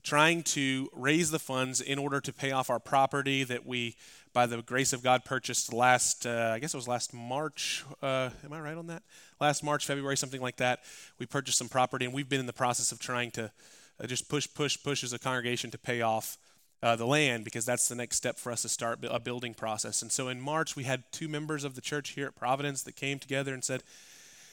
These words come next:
uh, irrespective of one another, they didn't know that the other one was doing this, and they just said, "Hey, we would like to give a hundred thousand dollars towards this, and, but w-, here's the thing, we want the church to match that." So since March, we've been pushing hard,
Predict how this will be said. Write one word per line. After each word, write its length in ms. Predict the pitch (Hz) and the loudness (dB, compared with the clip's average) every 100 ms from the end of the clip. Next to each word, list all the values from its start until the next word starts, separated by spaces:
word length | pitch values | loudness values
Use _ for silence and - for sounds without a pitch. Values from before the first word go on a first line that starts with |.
| - _ - | -20 _ -6
uh, 100 | 123 135 | -2 2
irrespective 560 | 160 160 160 160 165 | 4 4 2 2 0
of 260 | 139 117 - | -2 -4 -6
one 160 | 139 | -4
another, 300 | 135 123 151 | 0 2 2
they 100 | 170 | 2
didn't 220 | 135 135 123 | 2 0 0
know 160 | 131 | -2
that 140 | 131 117 | -2 -2
the 80 | |
other 160 | 127 135 | -2 -2
one 100 | 127 | -4
was 140 | 113 | -4
doing 220 | 123 160 165 | -2 0 2
this, 280 | 160 - | 2 2
and 80 | 123 | 0
they 60 | 123 | -2
just 180 | 123 - | 0 -2
said, 140 | 123 | 0
"Hey, 100 | 131 | 0
we 160 | 127 143 | 0 -2
would 140 | 135 | 0
like 160 | 135 - | 0 0
to 80 | |
give 320 | 123 131 120 - | -2 -2 -2 -8
a 60 | |
hundred 200 | 117 135 | -6 -4
thousand 360 | - 131 131 120 | 2 2 2 2
dollars 480 | 120 123 120 110 - | 4 4 2 -2 -8
towards 340 | 117 113 110 | -6 -6 -4
this, 340 | 113 113 - 131 | -4 0 2 0
and, 140 | 120 | -2
but 120 | 123 | -6
w-, 140 | 120 123 | -6 -4
here's 220 | 139 120 | -4 -4
the 60 | |
thing, 180 | - 139 | -4 -4
we 80 | 131 | -4
want 140 | 135 | -6
the 40 | 123 | -6
church 300 | - 131 - | -4 -4 -4
to 80 | 123 | -2
match 320 | 123 120 - | -2 -2 -4
that." 240 | 110 - | -6 -2
So 140 | - 127 | -2 0
since 320 | - 170 147 | 2 2 0
March, 360 | 170 180 147 | 2 4 4
we've 140 | 156 143 | 2 -2
been 140 | 143 | -2
pushing 300 | 135 143 127 | -2 -2 -2
hard, 200 | 131 127 | -2 -2